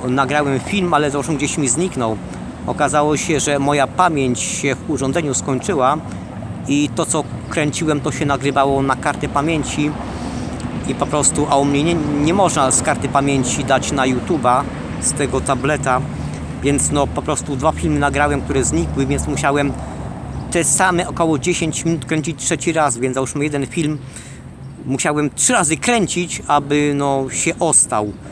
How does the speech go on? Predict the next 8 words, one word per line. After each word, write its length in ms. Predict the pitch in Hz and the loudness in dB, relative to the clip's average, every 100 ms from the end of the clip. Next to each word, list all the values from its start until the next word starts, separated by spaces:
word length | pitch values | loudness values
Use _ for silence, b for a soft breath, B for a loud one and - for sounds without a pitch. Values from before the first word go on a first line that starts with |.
| B B B - 110 | B B B -10 -2
więc 240 | 127 123 | 0 0
trochę 380 | - 139 - 127 | -2 -2 -2 -4
się 240 | - 131 | -2 -4
tutaj 380 | 120 131 - 123 | -4 -6 -4 -4
troszeczkę 480 | 127 - 131 - 131 117 - | -4 -6 -6 -4 -2 -2 0
zmartwiłem 880 | 110 135 139 135 - - 156 131 110 | 0 2 2 0 -2 -4 -2 0 -2
tym 340 | - 131 120 127 | -4 -4 -2 -4
i, 220 | 120 117 | -2 -4